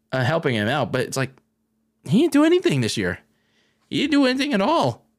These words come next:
Like, I'm, I'm kinda surprised that for as much money as the Patriots threw out to him, it's like, he didn't do anything. He didn't do anything in these last couple of years. So they won't be able to find a number one in free agency because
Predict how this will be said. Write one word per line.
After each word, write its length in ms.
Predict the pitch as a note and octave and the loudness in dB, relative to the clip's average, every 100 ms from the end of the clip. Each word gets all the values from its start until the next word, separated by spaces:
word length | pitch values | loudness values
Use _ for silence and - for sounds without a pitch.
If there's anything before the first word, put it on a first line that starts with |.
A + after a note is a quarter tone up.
| _ _ _ | _ _ _
Like, 160 | D#3+ - _ - | -8 -8 _ -8
I'm, 140 | F3 - | -8 -2
I'm 320 | F3+ F3 C#3+ | 0 0 -2
kinda 240 | - G#3 | -4 -4
surprised 640 | A#3 E3 G#3+ A3+ A2 - _ - | -2 -2 -2 -2 -4 -8 _ -4
that 360 | D3 - _ _ _ _ _ _ _ _ _ _ | -4 -4 _ _ _ _ _ _ _ _ _ _
for 120 | F3 | 0
as 60 | D3+ | 2
much 200 | G#3 G3 | 0 0
money 240 | F#3 E3+ | 0 0
as 120 | C3+ | 0
the 100 | C3 | -2
Patriots 340 | D#3 G#3 C#3+ C#3 | -2 -2 -2 0
threw 140 | C3+ | 2
out 160 | G#3 G#3 | 0 0
to 80 | |
him, 260 | C3 A#2 A2+ | 0 0 -4
it's 160 | - B2+ | -6 -8
like, 140 | B2+ _ _ _ _ _ _ _ _ _ _ _ _ _ - | -8 _ _ _ _ _ _ _ _ _ _ _ _ _ -2
he 80 | |
didn't 140 | D4+ F#3+ | 0 2
do 120 | C#3 | 2
anything. 440 | E4 G#4 F3+ F#2+ - _ _ _ _ _ - | 2 0 -2 -6 -14 _ _ _ _ _ -4
He 60 | |
didn't 120 | A#3+ | 0
do 120 | C4 B3+ | 2 4
anything 340 | E4 D#4 E3+ | 2 0 0
in 60 | C#3+ | 0
these 220 | A2+ - _ _ | 0 -6 _ _
last 280 | D3 C3 C3 | -2 -2 -2
couple 160 | C3+ B2 | -2 2
of 40 | |
years. 320 | A2 F2 - - _ _ _ _ _ _ _ _ - | 2 0 -4 -14 _ _ _ _ _ _ _ _ -4
So 560 | F3 D#3 D3 C3+ C3+ _ _ _ - _ _ _ _ _ - | 0 2 2 0 -4 _ _ _ -20 _ _ _ _ _ -2
they 140 | G3 | 2
won't 180 | B3+ F4+ | 4 4
be 80 | G#3+ | 4
able 160 | F3+ | 4
to 60 | D#3 | 0
find 240 | C#3+ D3+ | 0 0
a 40 | B2+ | 2
number 240 | B2 A#2 | 2 2
one 320 | G#2+ A2 C3 | 2 2 0
in 80 | B2+ | 0
free 180 | C3 B2 | 0 0
agency 280 | C3 C#3+ D#3 | 0 -2 -2
because 400 | B2+ A#2 G#2+ | -2 0 0